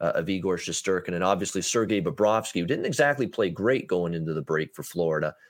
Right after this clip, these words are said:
Uh, he'll be in net for them. Uh, I'm passing on this game, but I do lean Rangers a little bit. I just,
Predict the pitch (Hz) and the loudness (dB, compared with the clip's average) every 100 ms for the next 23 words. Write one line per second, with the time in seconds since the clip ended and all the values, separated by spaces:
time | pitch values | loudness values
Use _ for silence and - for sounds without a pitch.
0 | _ - 73 90 98 98 87 87 82 - | _ -6 -4 0 0 0 0 0 -2 -4
1 | 80 78 82 82 - - - _ - 98 | -4 0 0 -2 -8 -20 -20 _ 2 4
2 | 98 - - 113 170 - 139 131 147 151 | 6 4 2 0 0 2 4 6 6 2
3 | 139 135 127 - 127 123 110 80 87 120 | 2 2 0 0 0 2 2 2 2 0
4 | 120 113 110 98 92 95 87 82 87 87 | 0 0 0 -2 -2 -2 -4 -4 -2 -2
5 | 85 78 87 - 87 82 | -2 0 0 0 -8 -8